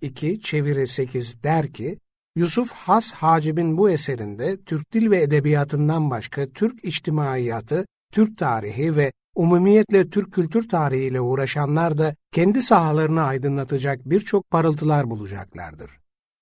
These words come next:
Reşit Rahmeti Arat, komşu kültürlerin eserdeki yankılarını inceleme bölümünde ileride ele almayı vaat etmiş ise de,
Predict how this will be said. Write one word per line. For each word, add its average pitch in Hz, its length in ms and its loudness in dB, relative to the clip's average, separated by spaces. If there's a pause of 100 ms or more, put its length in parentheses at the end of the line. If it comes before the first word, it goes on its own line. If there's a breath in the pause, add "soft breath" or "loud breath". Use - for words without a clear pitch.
(180)
Reşit 175 380 0
Rahmeti 180 480 2
Arat, 123 340 -6 (260)
komşu 196 400 -2
kültürlerin 165 680 2
eserdeki 147 540 0
yankılarını 123 840 -2 (200)
inceleme 170 540 4
bölümünde 151 600 4
ileride 151 460 2
ele 143 120 0
almayı 123 420 0
vaat 123 260 -2
etmiş 131 340 -4
ise 101 260 -10
de, 180 200 -6